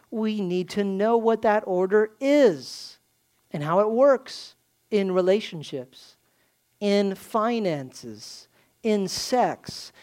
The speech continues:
in every area of life, so that we can stop shooting ourselves in the foot. If we know,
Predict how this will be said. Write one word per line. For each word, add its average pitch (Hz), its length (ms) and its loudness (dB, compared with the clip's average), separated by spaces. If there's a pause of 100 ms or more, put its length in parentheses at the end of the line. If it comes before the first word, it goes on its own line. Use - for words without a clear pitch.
(120)
in 202 260 0
every 247 540 2
area 175 420 4
of 175 160 -2
life, 143 400 -4
so 202 320 -2
that 220 240 -2
we 208 160 -6
can 190 240 -4
stop 165 460 -2
shooting 220 520 -6
ourselves 160 560 -2
in 165 120 -4
the 147 100 -8
foot. 185 380 -6 (360)
If 190 320 0
we 190 200 -6
know, 175 840 -4